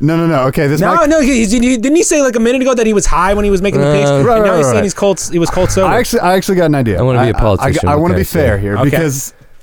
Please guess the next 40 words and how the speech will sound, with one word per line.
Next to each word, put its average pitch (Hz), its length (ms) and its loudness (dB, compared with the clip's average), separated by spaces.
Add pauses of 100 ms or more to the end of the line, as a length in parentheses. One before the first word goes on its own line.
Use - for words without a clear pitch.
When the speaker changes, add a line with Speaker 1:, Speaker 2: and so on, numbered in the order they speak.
(120)
Speaker 1:
because 175 360 0
of 208 160 0
what 202 160 2
happened, 175 420 0
we're 151 60 0
not 147 160 0
gonna 165 120 0
say 175 560 -2
anything 156 360 0
right 147 180 0
now 113 260 0
about 110 220 0
what 104 100 -2
happened, 101 380 -4
but 120 220 -2 (240)
because 160 340 -2
of 196 100 -2
what 185 140 0
happened, 139 400 -2 (140)
I 190 220 0
will 156 600 0 (300)
give 135 160 0
him 127 160 0
the 117 120 2
opportunity 104 500 -2
to 95 80 -8
change 101 260 -4
his 92 80 -10
picks. - 380 -8
Speaker 3:
Thank 117 280 -4
you. 87 220 -4 (100)
Speaker 1:
But 156 600 -4 (260)
we're 123 140 -2
gonna 135 120 2
do 151 120 2
that 180 160 0
next 165 260 -4
week, 113 320 -2
first 139 340 -4
off. 92 360 -6